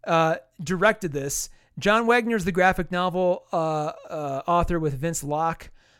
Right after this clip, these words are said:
Um, and then the, uh, writers of the movie, oh, the screenplay was Josh Olson. So Josh Olson,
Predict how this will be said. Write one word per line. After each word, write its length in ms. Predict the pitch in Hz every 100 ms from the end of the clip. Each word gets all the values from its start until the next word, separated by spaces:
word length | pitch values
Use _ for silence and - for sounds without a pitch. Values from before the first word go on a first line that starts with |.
| _
Um, 280 | 156 156 156
and 140 | 175 170
then 160 | 165
the, 280 | 160 156 151
uh, 160 | 143 143
writers 520 | 160 156 160 208 175
of 100 | 165
the 100 | 147
movie, 640 | 160 415 415 139 127 202 - _ _ _ _ _ _ _ -
oh, 60 |
the 100 | 190
screenplay 460 | 180 - 285 262 220
was 120 | 185 143
Josh 360 | 180 175 175 -
Olson. 460 | 160 156 139 107
So 120 | - 165
Josh 320 | 185 214 202
Olson, 360 | 202 190 185